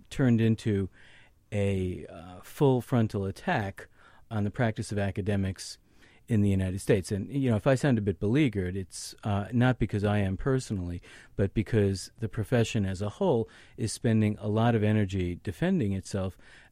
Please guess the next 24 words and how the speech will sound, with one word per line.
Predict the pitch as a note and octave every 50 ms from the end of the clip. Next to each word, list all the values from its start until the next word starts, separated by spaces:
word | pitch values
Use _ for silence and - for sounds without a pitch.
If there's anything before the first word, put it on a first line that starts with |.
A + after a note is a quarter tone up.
| _ -
against | G#2+ G2 G#2+ G#2 G2+ G2 - -
charges | - - A#2 A2 G#2+ G#2 G2+ G2 F#2 -
that | - G2+ F#2 -
I | G2+ F#2
think | - A#2 G#2 - -
we | G2+ F2+
can, | - - G2+ F#2+ F#2+ - -
that | - G#2 G2 - - - - - _ -
I, | G#2 G2+ F2 - -
I | - A#2 A#2 B2+
would | B2 A#2 G2
describe | F2+ G#2+ G2 - - G2+ F#2+ F#2+ F#2
as | F#2+ G2+ G2+
simply | - - - G#2 F2+ - F#2+ -
specious. | - - - C3 A#2+ G#2+ - - F2+ - - - - - - - - _ _ _ _ _ _ _ _ - - - - - - - - -
The | A#2 A#2
idea, | A#2 A#2 A#2 C3 C#3+ C#3 A#2
for | - - C#3+ B2+ A#2+
example, | G#2+ G#2 G#2+ A2+ A2+ A#2 A2+ - G#2 F2 E2+ - _ _ _ _ _ _ _ _ - _ _ _ _ _ _ _ _ -
that | A2+ G#2+ A2 G#2 G#2+
a | G2+
professor | - - G#2 - A#2+ A2+ A2+ - - A#2 G2+
who | G2+ G#2+
teaches, | F#2+ - - A2+ G2+ - - G2 F#2 F#2 F2 - -